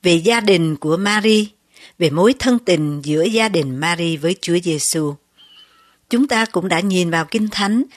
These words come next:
và ghi nhận ba đặc điểm sau đây của bà Mary. Bà là người có tinh thần học hỏi. Bà biết nhu cầu tâm linh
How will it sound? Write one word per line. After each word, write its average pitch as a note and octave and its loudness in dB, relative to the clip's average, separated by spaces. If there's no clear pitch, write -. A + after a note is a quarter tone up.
và E3+ -2
ghi A3+ 4
nhận D#3+ 0
ba G3+ 0
đặc F3 -6
điểm D#3 -4
sau F#3 -2
đây F3 0
của D#3 -2
bà D3 -2
Mary. D3+ -4
Bà G3 0
là G3+ 2
người F#3+ 4
có C4 4
tinh C4 4
thần E3 -2
học - -4
hỏi. E3 -4
Bà F#3+ 0
biết C4 0
nhu A#3+ 6
cầu D#3 0
tâm A#3 2
linh A3+ 4